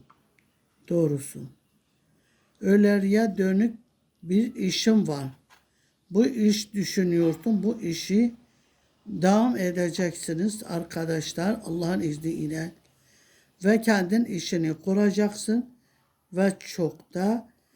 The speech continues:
rahatlayacaksın. Biraz daha, e, e, yani fazla acele etmesen sizin için daha iyi olur.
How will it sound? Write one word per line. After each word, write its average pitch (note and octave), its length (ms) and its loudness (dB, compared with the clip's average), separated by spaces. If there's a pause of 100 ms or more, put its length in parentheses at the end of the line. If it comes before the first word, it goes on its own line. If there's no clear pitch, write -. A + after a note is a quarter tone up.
(360)
rahatlayacaksın. F3+ 1080 0
Biraz G3+ 540 0
daha, G3+ 400 -4 (260)
e, D#3+ 400 -4 (600)
e, F#3 140 -4
yani F3+ 460 4
fazla G3+ 500 -2
acele F3+ 360 0
etmesen F#3 920 -2 (300)
sizin F#3+ 420 2
için F3+ 500 2
daha E3+ 240 0
iyi D3+ 300 -2
olur. C#3+ 420 -6